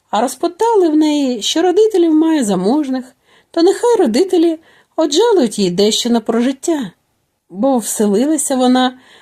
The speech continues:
у їх в такім убожестві, що й не сказати. Черниці, які милостиві,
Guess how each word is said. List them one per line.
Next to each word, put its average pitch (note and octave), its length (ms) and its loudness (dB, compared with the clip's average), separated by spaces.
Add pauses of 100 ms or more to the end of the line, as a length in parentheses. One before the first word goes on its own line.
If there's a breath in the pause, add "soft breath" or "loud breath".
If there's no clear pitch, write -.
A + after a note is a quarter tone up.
(200 loud breath)
у A#3+ 40 2
їх B3+ 300 2
в - 120 -18
такім C4 320 0
убожестві, A3+ 760 -2
що - 200 -4
й A#3+ 60 2
не B3+ 140 2
сказати. B3+ 680 -6 (600)
Черниці, F4 520 0
які C4+ 280 -2
милостиві, A#3 800 0